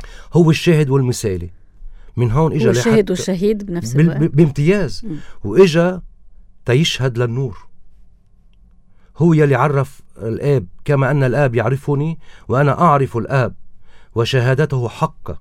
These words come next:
Speaker 1: والآب بدوره يشهد علي"، بيوحنا خمسة ستة وثلاثين.
Speaker 2: طيب أبونا، آه، ما بدي قاطع الفكرة، آه، يلا بتتابع إذا بدك، حتى أسألك إنه نحن كمسيحية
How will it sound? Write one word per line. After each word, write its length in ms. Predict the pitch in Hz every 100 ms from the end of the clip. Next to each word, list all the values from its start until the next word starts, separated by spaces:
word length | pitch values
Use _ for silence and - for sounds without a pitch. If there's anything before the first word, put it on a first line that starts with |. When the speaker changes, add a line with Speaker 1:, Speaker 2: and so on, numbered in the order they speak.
| - - - - -
Speaker 1:
والآب 400 | 107 - 131 104
بدوره 640 | 110 123 123 104 110 117 - - -
يشهد 400 | 110 120 - 107
علي"، 340 | 101 98 104 95 - -
بيوحنا 460 | 98 104 - 92 95
خمسة 520 | - 104 98 101 98 - -
ستة 320 | - 120 - 90
وثلاثين. 420 | - 78 - 67 - - - - - - - - - - - - -
Speaker 2:
طيب 180 | 208 208
أبونا، 640 | 214 240 240 208 - 202
آه، 40 | 190
ما 140 | 214
بدي 160 | 214 -
قاطع 340 | 226 220 196
الفكرة، 640 | 180 226 - 190 180 190 - - - - - - -
آه، 680 | 190 185 180 180 175 175 -
يلا 220 | 170 131 -
بتتابع 480 | 175 - 208 156 -
إذا 160 | 160
بدك، 380 | - 220 165 - 220 - -
حتى 380 | - 196 208 262
أسألك 420 | - 220 220 -
إنه 160 | 190 196
نحن 440 | 240 262 220 185
كمسيحية 840 | - 180 175 - - 220 196 185